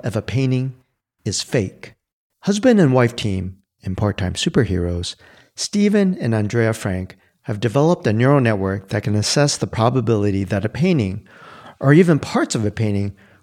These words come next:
were painted by the supposed creator. Just kidding about the superhero part. They ran their neural network on a newly discovered Leonardo da Vinci painting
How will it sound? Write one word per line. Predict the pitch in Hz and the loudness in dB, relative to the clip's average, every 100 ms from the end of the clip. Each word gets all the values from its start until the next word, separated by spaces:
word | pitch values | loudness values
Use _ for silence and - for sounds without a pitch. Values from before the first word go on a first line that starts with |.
| - | -6
were | 107 | -4
painted | - 139 147 123 | 2 2 2 2
by | 98 | -2
the | 95 | -2
supposed | - 110 120 120 110 | -4 0 0 0 -2
creator. | - 104 90 98 92 _ _ _ _ _ _ _ _ _ _ _ _ _ | -2 -2 -2 -6 -14 _ _ _ _ _ _ _ _ _ _ _ _ _
Just | 117 101 | -2 0
kidding | - 110 101 | 2 2 2
about | 87 92 | 0 -4
the | 104 | -4
superhero | - 110 92 92 85 | -2 -2 0 -2 -2
part. | - 90 85 _ _ _ _ _ | -4 -4 -6 _ _ _ _ _
They | - | -2
ran | 117 160 208 | 2 4 4
their | 190 | 6
neural | 147 139 120 | 6 4 4
network | 113 107 - 98 98 - - _ _ - | 2 0 -2 -6 -8 -12 -20 _ _ -4
on | 113 | 2
a | 120 | 4
newly | 151 202 185 | 4 6 2
discovered | 123 - 127 104 104 - _ _ 117 | 0 -2 0 0 -2 -4 _ _ 4
Leonardo | 143 165 156 135 139 | 4 6 4 4 2
da | 113 | 2
Vinci | 107 110 - 95 | 2 0 0 -4
painting | 101 95 90 95 | -4 -4 -4 -6